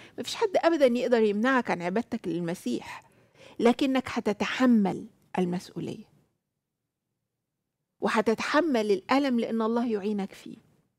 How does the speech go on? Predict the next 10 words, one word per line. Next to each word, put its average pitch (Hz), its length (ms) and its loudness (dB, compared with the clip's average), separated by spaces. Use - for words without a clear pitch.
ما 214 80 0
تخافش، - 640 -2
الله 240 280 4
لا 240 260 2
يهملك 262 540 0
ولا 269 220 4
يتركك 233 500 -2
في - 160 -8
أي 294 200 4
وقت، - 460 -2